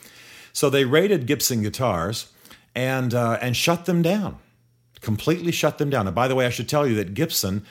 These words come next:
uh, has increased its employee base by six hundred people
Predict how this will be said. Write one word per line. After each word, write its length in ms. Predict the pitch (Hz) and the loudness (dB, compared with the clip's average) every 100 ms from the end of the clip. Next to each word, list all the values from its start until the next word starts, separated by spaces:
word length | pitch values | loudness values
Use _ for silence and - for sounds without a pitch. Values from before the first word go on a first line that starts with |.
| - - - - | -18 -20 -10 -4
uh, 260 | 104 85 | 0 0
has 300 | 101 120 110 | -2 -2 0
increased 760 | 104 101 - 151 165 170 - - | -2 -4 -6 -4 -2 -2 -4 -6
its 300 | - 123 - | -4 -4 -4
employee 560 | - 107 101 143 165 101 | -4 -4 -2 0 0 0
base 260 | 80 98 - | -2 -4 -4
by 220 | 92 92 | -4 -2
six 540 | - - 170 170 - | -2 0 -2 -4 -8
hundred 640 | - - 151 151 135 135 - | -10 -6 -2 -2 -2 -6 -6
people 560 | - 156 - 85 85 | -4 -4 -2 -4 -4